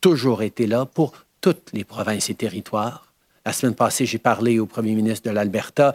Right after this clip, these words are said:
j'ai parlé au, au maire des deux, deux plus grandes villes, Calgary et Alberta, et Edmonton, euh, pour dire que, pour répéter une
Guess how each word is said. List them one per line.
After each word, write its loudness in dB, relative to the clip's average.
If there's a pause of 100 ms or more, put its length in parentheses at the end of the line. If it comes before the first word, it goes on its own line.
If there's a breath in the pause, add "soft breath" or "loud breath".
(200 loud breath)
j'ai -10
parlé 2
au, -2 (220 loud breath)
au 0
maire 4
des 0
deux, -2
deux 0
plus -2
grandes 0
villes, 4
Calgary -2
et -2
Alberta, -4
et 0
Edmonton, 2 (360 loud breath)
euh, 4
pour 2
dire 2
que, 2 (560 loud breath)
pour 4
répéter 4
une 2